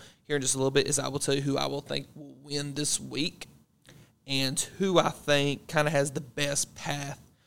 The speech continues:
uh, to get there. Now, Fantasy Pros does lay out a champion, um, uh, a championship odds, odds to win the championship, which is pretty neat.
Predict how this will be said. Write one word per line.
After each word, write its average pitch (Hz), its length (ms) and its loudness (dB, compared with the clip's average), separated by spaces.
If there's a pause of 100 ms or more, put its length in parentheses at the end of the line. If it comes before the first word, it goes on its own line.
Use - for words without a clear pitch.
(360)
uh, 135 240 -6 (140)
to 180 200 2
get 143 240 0
there. 135 160 -4
Now, 135 140 -4
Fantasy 226 420 0
Pros 151 560 0
does 147 320 2
lay 143 260 0
out 143 220 -2
a 147 140 -2
champion, 139 760 -4 (440)
um, 135 500 -4 (840)
uh, 127 220 -10
a 139 140 -6
championship 156 720 0
odds, - 340 -8
odds 143 320 -2
to 143 100 -2
win 139 140 -2
the 139 80 -8
championship, 165 540 -2
which 143 120 -6
is 139 80 -4
pretty 202 280 -2
neat. 143 260 -2